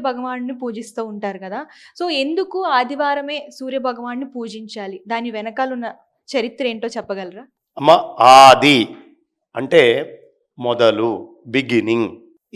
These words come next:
Speaker 2: ఈ మొత్తం మిగతా గ్రహాలన్నీ ఎక్కడి నుంచి వచ్చినాయి? బిగ్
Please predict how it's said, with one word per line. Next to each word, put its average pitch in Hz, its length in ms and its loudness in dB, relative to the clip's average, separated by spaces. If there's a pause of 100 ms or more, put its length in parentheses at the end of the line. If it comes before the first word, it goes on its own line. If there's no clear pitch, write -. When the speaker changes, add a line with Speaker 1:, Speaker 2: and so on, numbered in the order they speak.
Speaker 2:
ఈ - 20 2 (140)
మొత్తం 208 500 -2
మిగతా 196 260 2 (120)
గ్రహాలన్నీ 165 640 8 (1040)
ఎక్కడి 180 260 -2
నుంచి 170 200 -4
వచ్చినాయి? 135 340 -10 (1000)
బిగ్ 123 140 -12